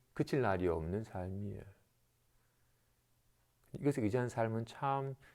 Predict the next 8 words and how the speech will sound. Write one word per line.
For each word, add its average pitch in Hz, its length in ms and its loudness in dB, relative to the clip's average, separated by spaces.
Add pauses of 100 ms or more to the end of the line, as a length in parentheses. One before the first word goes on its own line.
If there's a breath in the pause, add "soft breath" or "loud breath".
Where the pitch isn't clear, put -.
(160 soft breath)
근심 113 380 0
걱정이 113 640 0
끊이지 147 300 2
않으니 90 560 2 (400)
이것은 113 440 -2 (560)
내가 113 480 0 (840)
의지할 120 480 2
바가, 113 420 -4